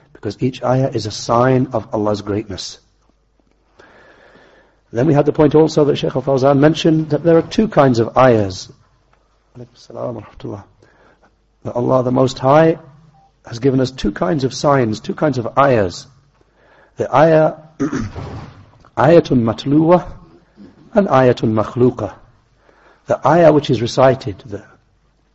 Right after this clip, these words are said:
ayah, the ayah or sign which is recited, and the ayah which is created.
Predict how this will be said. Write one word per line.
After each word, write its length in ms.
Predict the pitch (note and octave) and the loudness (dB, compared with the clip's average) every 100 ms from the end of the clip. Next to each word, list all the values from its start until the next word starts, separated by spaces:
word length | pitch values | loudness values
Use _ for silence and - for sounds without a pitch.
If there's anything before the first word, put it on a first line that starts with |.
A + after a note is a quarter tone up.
| - | -2
ayah, 300 | A#2 B2+ C3 - - | 0 0 -2 -8 -10
the 180 | A#2 | -2
ayah 200 | A2+ B2+ | 2 4
or 180 | A#2+ G2+ | 2 -2
sign 340 | - A#2 C3 B2 | -4 -2 0 -2
which 160 | - | -6
is 120 | A2 | -8
recited, 560 | G2+ - C3 D3 A3 F3 - _ _ _ _ _ _ _ _ _ _ _ _ _ _ _ _ _ _ _ _ _ _ _ _ _ _ _ _ - | -6 0 0 2 -2 -4 -18 _ _ _ _ _ _ _ _ _ _ _ _ _ _ _ _ _ _ _ _ _ _ _ _ _ _ _ _ -8
and 140 | A2+ | -6
the 140 | G#2+ A#2 | -2 2
ayah 300 | D3 D3 D3+ | 4 4 0
which 240 | D#3 A2+ | -2 -4
is 80 | A2 | -6
created. 580 | - A2 G#2 A2+ F#2+ | -6 -2 -2 -2 -6